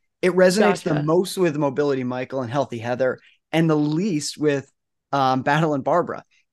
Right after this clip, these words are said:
Speaker 1: But at the same time, who's in more dire need of our products? That's the reason why
Speaker 2: Barbara.
Speaker 1: Yeah,
Speaker 2: She's gotta
Speaker 1: Barbara's
Speaker 2: get on
Speaker 1: buying
Speaker 2: it.
Speaker 1: most of them because
Speaker 2: <laughs>
Speaker 1: Barbara has the ultimate pain point. Like,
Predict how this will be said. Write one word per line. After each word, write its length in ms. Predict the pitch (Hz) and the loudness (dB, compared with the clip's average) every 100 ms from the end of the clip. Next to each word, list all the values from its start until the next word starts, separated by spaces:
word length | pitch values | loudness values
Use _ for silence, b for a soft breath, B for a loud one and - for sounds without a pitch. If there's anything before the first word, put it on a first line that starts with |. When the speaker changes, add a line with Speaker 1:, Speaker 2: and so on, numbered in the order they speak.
| _ _ _ _ _ _ - | _ _ _ _ _ _ 2
Speaker 1:
But 240 | 214 170 | 2 4
at 120 | 165 151 | 0 -2
the 40 | |
same 300 | - 160 147 | -2 0 0
time, 460 | - 240 226 147 - | -2 -2 0 0 -4
who's 260 | - 214 196 | -6 -4 0
in 160 | 202 165 | 2 2
more 540 | 147 156 170 170 135 | 2 2 2 2 2
dire 560 | - - 143 156 156 139 | -4 -6 -2 0 0 0
need 260 | 151 175 | -2 -2
of 80 | 135 | -4
our 140 | 113 | -8
products? 640 | - 156 123 - - - - _ _ _ _ _ - | -6 -6 -6 -8 -16 -18 -18 _ _ _ _ _ -10
That's 360 | 143 180 180 | 0 2 2
the 120 | 180 | -2
reason 400 | 151 190 190 170 | 2 2 2 0
why 280 | 147 147 190 | 2 4 6
Speaker 2:
Barbara. 420 | 202 180 170 170 _ _ _ _ | 6 4 2 -2 _ _ _ _
Speaker 1:
Yeah, 160 | 190 214 | 0 0
Speaker 2:
She's 100 | 160 | 2
gotta 240 | - 208 | 4 4
Speaker 1:
Barbara's 100 | 208 | 6
Speaker 2:
get 80 | 214 | 6
on 180 | 202 202 | 6 4
Speaker 1:
buying 140 | 196 | 2
Speaker 2:
it. 40 | 175 | 2
Speaker 1:
most 260 | 196 233 | -2 -2
of 60 | 185 | -4
them 100 | 165 | 0
because 200 | 139 160 | 0 -2
Speaker 2:
<laughs> 60 | 226 | -2
Speaker 1:
Barbara 300 | 180 185 175 | -2 0 -2
has 140 | 170 | -4
the 160 | 165 - | -10 -8
ultimate 340 | 180 180 175 | -6 -4 -6
pain 360 | - 185 202 196 | -6 -6 -4 -4
point. 320 | 135 113 - | -6 -8 -6
Like, 240 | 127 - | -6 -6